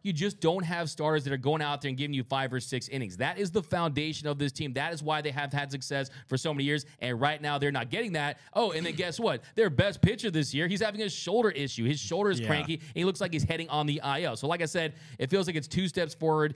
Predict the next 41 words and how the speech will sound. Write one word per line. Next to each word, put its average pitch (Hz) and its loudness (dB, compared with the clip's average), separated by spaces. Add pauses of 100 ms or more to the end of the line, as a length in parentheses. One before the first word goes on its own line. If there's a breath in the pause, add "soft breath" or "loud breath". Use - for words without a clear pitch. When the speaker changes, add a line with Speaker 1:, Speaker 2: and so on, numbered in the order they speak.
(160 loud breath)
Speaker 1:
and 135 -4
three 156 0
limps 147 -2
back 139 -2
for - -8
this 135 0
Dodger 131 0
team 131 -4
at 110 -4
times. 92 -8 (160)
Speaker 2:
Yeah, 131 2
the, 160 4
uh, 143 6 (1600 loud breath)
bad 147 2
starting 165 0
pitching 143 -4
is 127 -6
leading 143 2
to 139 2
an 123 2
overworked 147 6
bullpen. 135 -2
The 131 -6
bullpen 240 0
has 196 -2
been 165 2
mostly, 151 0 (140)
mostly 165 2
good 151 4
of 113 -4
late. 90 -6
It's, 131 -6
it's 139 -6
usually 160 2
the 143 -2
guys 139 -2
that 151 2
are 151 2
bad. 127 0
I'm, 131 -2
I've 143 0